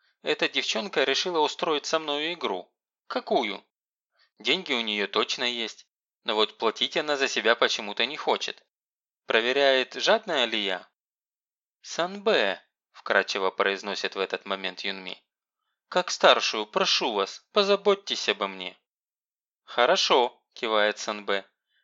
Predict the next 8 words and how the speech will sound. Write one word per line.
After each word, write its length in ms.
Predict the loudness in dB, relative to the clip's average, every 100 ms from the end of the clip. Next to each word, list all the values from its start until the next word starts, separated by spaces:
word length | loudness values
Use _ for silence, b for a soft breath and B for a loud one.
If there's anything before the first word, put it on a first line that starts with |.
| -6
«я 200 | 6 6
угощу 400 | 6 2 2 -2
тебя 260 | -4 0
кофе». 420 | 2 2 0 -6 -14 _ _ _ _ _ _
«Чаем», 500 | 0 4 6 4 -4 _ _ -6
поправляет 560 | -4 -2 -2 0 -2
Юнми. 340 | -4 -14 -18 _ _ _
«Чаем?» 520 | 2 4 4 2 -4